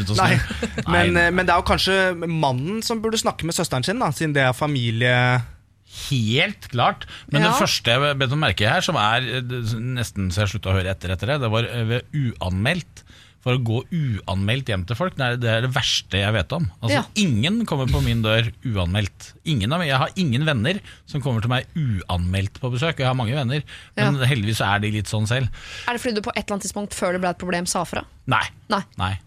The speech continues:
Speaker 1: Det,
Speaker 3: Det er bare
Speaker 1: det har latt det skinne igjennom.
Speaker 3: <laughs> Ok.
Speaker 1: Eh, plutselig nevnt det et par ganger i andre sammenhenger.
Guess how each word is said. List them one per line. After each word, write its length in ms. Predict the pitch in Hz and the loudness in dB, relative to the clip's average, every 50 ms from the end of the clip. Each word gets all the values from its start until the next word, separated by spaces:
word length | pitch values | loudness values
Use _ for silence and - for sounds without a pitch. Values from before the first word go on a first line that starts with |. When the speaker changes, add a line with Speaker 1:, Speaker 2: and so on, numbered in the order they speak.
| _ _ - | _ _ -6
Speaker 1:
Det, 100 | 113 120 | -2 -2
Speaker 3:
Det 40 | 113 | 0
er 60 | 107 | 0
bare 100 | 104 190 | 2 2
Speaker 1:
det 80 | 123 110 | 2 2
har 140 | 120 120 120 117 117 120 117 120 | 2 2 2 0 -2 -2 -2 -2
latt 100 | 95 - | -2 -2
det 100 | 123 113 | -2 -2
skinne 420 | - - - - 135 113 90 80 | 0 0 0 0 0 0 0 0
igjennom. 400 | 85 92 98 98 82 82 98 107 | 0 0 0 0 0 0 -2 -2
Speaker 3:
<laughs> 600 | 107 - - - - - - - - - - 190 | -2 -4 -6 -8 -8 -6 -6 -6 -4 -6 -4 -4
Ok. 100 | - 180 | -4 -4
Speaker 1:
Eh, 200 | - - 107 110 | -2 -2 -2 -2
plutselig 300 | 104 - 113 98 92 107 | 0 0 0 0 0 0
nevnt 280 | 98 85 78 80 76 - | 0 0 0 -2 -4 -4
det 60 | - 101 | -6 -4
et 40 | 92 - | -2 -2
par 100 | 101 95 | -2 0
ganger 220 | 92 90 85 85 | 0 -2 -2 -2
i 60 | 90 98 | -2 -2
andre 160 | 101 87 90 | 0 0 0
sammenhenger. 420 | 92 101 87 82 80 78 80 95 | 0 0 0 -2 -2 -2 -2 -4